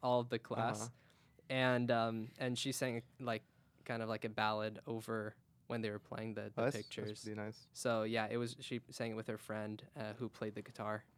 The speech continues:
Speaker 1: Um, so that was, it
Speaker 2: At
Speaker 1: was
Speaker 2: least she
Speaker 1: really
Speaker 2: got a
Speaker 1: great.
Speaker 2: graduation, unlike us.
Speaker 1: Yeah, that's
Speaker 2: <laughs>
Speaker 1: true. That's true. We were all jealous.
Speaker 2: Yeah.
Speaker 1: I saw a meme that was like, uh, <laughs> that was like, uh, people who have siblings graduating in twenty, uh,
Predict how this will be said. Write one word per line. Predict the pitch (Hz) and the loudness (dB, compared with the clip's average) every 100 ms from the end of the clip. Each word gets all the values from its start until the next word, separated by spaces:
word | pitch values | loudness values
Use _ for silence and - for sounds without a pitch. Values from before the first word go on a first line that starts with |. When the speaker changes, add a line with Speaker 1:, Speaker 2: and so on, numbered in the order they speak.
| - - - - - _ - | -20 -20 -20 -20 -20 _ 0
Speaker 1:
Um, | 123 120 110 110 107 - | 4 4 2 0 -6 -8
so | - 131 | 0 4
that | 123 | 6
was, | 123 113 - | 6 2 6
it | |
Speaker 2:
At | 135 | 10
Speaker 1:
was | |
Speaker 2:
least | 139 | 10
she | 117 | 8
Speaker 1:
really | 113 | 10
Speaker 2:
got | 147 143 | 12 12
a | |
Speaker 1:
great. | 113 | 12
Speaker 2:
graduation, | 120 120 113 110 - 107 | 10 10 8 6 4 -2
unlike | 107 107 104 | 0 0 0
us. | 107 - - - - | -2 -4 -14 -10 4
Speaker 1:
Yeah, | 131 123 | 8 10
that's | 127 127 | 10 8
Speaker 2:
<laughs> | 190 | 6
Speaker 1:
true. | 160 147 127 120 | 8 8 8 6
That's | 127 151 | 4 4
true. | 147 131 | 2 6
We | 139 | 10
were | |
all | 135 131 | 10 8
jealous. | 131 127 120 120 - - - - - - | 8 8 8 6 2 -6 -8 -20 -20 -10
Speaker 2:
Yeah. | - - - - - | -10 -10 -14 -20 2
Speaker 1:
I | 135 | 6
saw | 147 170 156 | 10 12 12
a | |
meme | 139 131 135 147 147 135 | 10 6 4 4 0 4
that | 127 | 6
was | 127 127 | 6 6
like, | 123 120 - | 6 6 2
uh, | 131 127 120 110 - - _ - - - - | 2 4 6 4 2 -4 _ -20 -20 -12 -4
<laughs> | 151 170 170 160 | 6 8 8 10
that | 160 | 12
was | 156 156 | 12 10
like, | 156 143 - - - - - _ - | 10 8 6 -8 -20 -20 -20 _ 6
uh, | 139 123 123 - - - | 8 8 6 -4 -14 4
people | 185 165 165 | 6 8 10
who | 165 | 12
have | 139 | 10
siblings | - 139 131 143 143 143 | 10 6 8 8 8 6
graduating | - 127 131 131 127 | 6 8 8 6 4
in | |
twenty, | 123 131 127 123 135 - | 4 2 2 2 0 4
uh, | 131 110 | 4 2